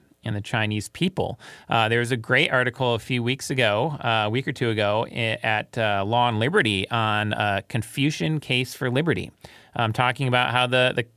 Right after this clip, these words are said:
Chinese Communist Party has misappropriated the Confucian, uh, philosophical tradition, which has a, a very clear an analog to natural law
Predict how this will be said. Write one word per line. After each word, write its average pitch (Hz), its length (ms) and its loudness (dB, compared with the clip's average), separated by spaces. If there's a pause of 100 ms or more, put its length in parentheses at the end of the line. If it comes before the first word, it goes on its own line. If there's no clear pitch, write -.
(180)
Chinese 131 360 0
Communist 135 440 0
Party 131 300 2
has 120 200 0
misappropriated 120 1080 2
the 101 100 0
Confucian, 127 800 0 (440)
uh, 113 180 2
philosophical 127 720 0
tradition, 117 520 0
which 104 120 -2
has 120 260 2
a, 123 600 2
a - 560 -20
very 127 380 0
clear 135 720 4
an 113 180 -2 (140)
analog 127 640 2
to 123 140 -2
natural 127 460 0
law 117 380 4